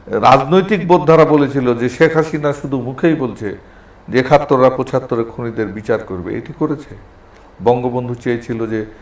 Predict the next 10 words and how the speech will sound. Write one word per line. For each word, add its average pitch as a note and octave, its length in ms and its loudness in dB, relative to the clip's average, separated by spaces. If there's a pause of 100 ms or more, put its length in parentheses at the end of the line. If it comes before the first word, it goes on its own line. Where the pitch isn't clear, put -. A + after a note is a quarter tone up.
(180)
একাত্তরের A#2+ 540 -4
খুনিদের G#2 400 -8
বিচার G2 380 -4
হোক, F#2+ 160 -12 (680)
সেটি C3+ 400 -6 (180)
শেখ C3+ 180 -8
হাসিনা C3 320 -10
করতে C3 320 -10 (100)
সক্ষম B2+ 300 -10 (100)
হয়েছে। F#2+ 300 -18